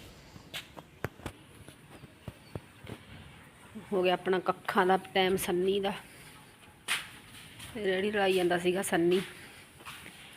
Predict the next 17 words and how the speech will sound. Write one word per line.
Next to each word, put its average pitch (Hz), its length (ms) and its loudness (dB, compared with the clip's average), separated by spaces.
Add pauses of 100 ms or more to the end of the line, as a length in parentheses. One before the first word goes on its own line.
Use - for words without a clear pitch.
(800)
ਮੈਨੂੰ 202 200 0
ਐ 196 80 6
ਚੱਲ 196 220 2
ਮੈਂ 196 100 2
ਕੱਪੜੇ 185 360 4
ਲਾ 180 160 10
ਲਾਂ 196 120 6
ਪਹਿਲਾਂ, 190 240 4
ਫਿਰ 190 140 0
ਇਹਨਾਂ 175 140 2
ਨੂੰ 190 120 4
ਆਟਾ 180 220 -2
ਊਟਾ 165 240 -2
ਫੜਾਉਂਗੀ, 180 420 -2 (680)
ਮੱਝਾਂ 175 280 -4
ਨੂੰ 196 120 0
ਲਾਵਾਂਗੇ, 180 420 0